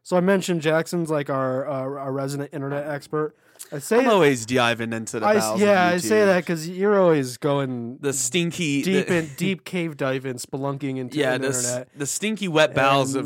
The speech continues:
Speaker 2: of YouTube.
Speaker 1: I'm not a total internet noob, but I don't pay attention to a lot of this type of stuff.
Speaker 2: Well, I,
Speaker 1: <laughs>
Speaker 2: I guess
Speaker 1: So
Speaker 2: I, I watch horror videos every once in a while, but I don't know how I really found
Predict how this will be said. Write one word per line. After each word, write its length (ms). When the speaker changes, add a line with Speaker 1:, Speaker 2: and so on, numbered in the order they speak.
Speaker 2:
of 80
YouTube. 640
Speaker 1:
I'm 180
not 360
a 100
total 480
internet 440
noob, 360
but 100
I 120
don't 200
pay 140
attention 460
to 200
a 20
lot 380
of 100
this 200
type 200
of 80
stuff. 380
Speaker 2:
Well, 460
I, 220
Speaker 1:
<laughs> 0
Speaker 2:
I 100
guess 200
Speaker 1:
So 280
Speaker 2:
I, 160
I 200
watch 360
horror 400
videos 460
every 220
once 260
in 60
a 20
while, 220
but 100
I 100
don't 260
know 400
how 200
I 80
really 320
found 380